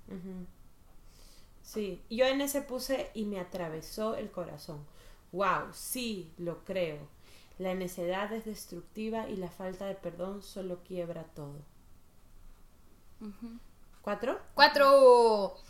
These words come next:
Speaker 1: El enojo es cruel y la ira es como una inundación, pero los celos son aún más peligrosos. Y en ese puse, "Wow, los dos primeros son los que pesan más.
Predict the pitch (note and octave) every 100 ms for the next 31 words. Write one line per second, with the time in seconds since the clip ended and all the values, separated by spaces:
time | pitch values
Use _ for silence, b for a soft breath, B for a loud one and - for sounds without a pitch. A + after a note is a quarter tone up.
0 | - A3+ G3 F#3+ G#3+ A#3+ D4+ C#4+ - A3
1 | G3 G3 - - G#3 F#3+ F#3 G#3 G#3+ G#3
2 | G3+ G#3+ G3 F#3+ G3+ G3+ F#3+ F#3 E3+ D3
3 | - B3+ A3+ E3 - b b b F3+ F3
4 | D#3+ D#3 D3 - F4 G#4 G3 E3+ - -
5 | - G#3 F#3+ F3+ E3 F3 E3+ E3 G3+ F#3
6 | - F3 D#3+ D#3 D3+ - - - B G#3+
7 | F#3+ G3+ G#3+ A3+ G#3+ G#3+ G#3 F3+ D#3+ E3+
8 | E3 D3+ D3+ D#3 E3 A3 A#3 B3+ B3 B3
9 | B3 A#3+ A3 A3+ - F#3+ F#3 F3+ F#3 E3+
10 | E3+ E3+ -